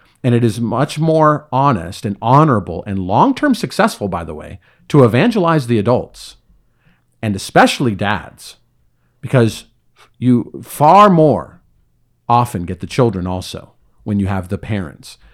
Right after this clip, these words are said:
But people have believed, people have started believing that if you get the children, if you get, if you do a V B S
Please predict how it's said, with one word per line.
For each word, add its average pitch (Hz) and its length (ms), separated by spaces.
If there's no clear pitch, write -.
But - 160
people 175 260
have 208 140
believed, 175 500
people 185 220
have 269 80
started 208 260
believing 131 500
that 117 100
if 120 140
you 185 160
get 226 280
the - 80
children, 107 720
if 120 160
you 214 180
get, 214 300
if 143 100
you 247 160
do 196 300
a 127 100
V 143 280
B 226 200
S 113 460